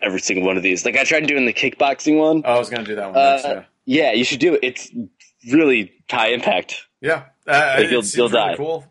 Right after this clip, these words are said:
Speaker 2: and, uh, I just need, like, more space in my goddamn living room, and then it would work. But
Speaker 1: Could
Speaker 2: I
Speaker 1: you try,
Speaker 2: so
Speaker 1: like, putting it on that coffee table that you got there and, like, facing it down?
Speaker 2: Yeah, that's what I was just, I was just thinking about that, and that might work.
Speaker 1: And, like,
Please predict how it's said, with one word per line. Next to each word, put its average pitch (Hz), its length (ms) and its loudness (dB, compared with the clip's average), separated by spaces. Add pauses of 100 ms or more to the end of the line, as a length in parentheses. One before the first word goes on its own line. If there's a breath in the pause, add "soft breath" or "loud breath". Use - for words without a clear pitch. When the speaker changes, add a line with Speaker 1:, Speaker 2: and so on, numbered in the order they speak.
(120)
Speaker 2:
and, 117 260 -8
uh, 110 360 -4 (640 soft breath)
I 123 60 -16
just 127 180 -10
need, 139 200 -8
like, 131 160 -4
more 123 220 -10
space - 720 -10 (200)
in 117 140 -12
my 107 140 -6
goddamn 107 340 -4
living 101 180 -12
room, 90 360 -18
and 98 100 -20
then 95 80 -18
it 90 120 -20
would 90 140 -20
work. 85 300 -16 (180)
But - 240 -18 (160)
Speaker 1:
Could 180 100 -2
Speaker 2:
I 208 40 -6
Speaker 1:
you 202 60 -2
try, 240 220 0
Speaker 2:
so 233 60 0
Speaker 1:
like, 180 300 0 (380)
putting 202 340 0
it 196 220 0
on 156 200 0
that - 140 -2
coffee 139 320 -4
table 160 340 0
that 156 180 0
you 165 120 0
got 160 200 0
there 170 220 0
and, 123 120 2
like, 110 140 -2
facing 127 340 0
it 113 160 -2
down? 131 460 -2
Speaker 2:
Yeah, 156 260 0
that's 143 160 -6
what 143 100 -8
I 143 100 0
was 131 180 -8
just, - 280 -12
I 113 80 -6
was 110 200 -12 (160)
just - 340 -8
thinking 110 240 -12
about 92 240 -14
that, 87 180 -8
and - 80 -18
that 101 60 -16
might 92 160 -18
work. - 140 -6
Speaker 1:
And, 160 120 0
like, 139 320 -2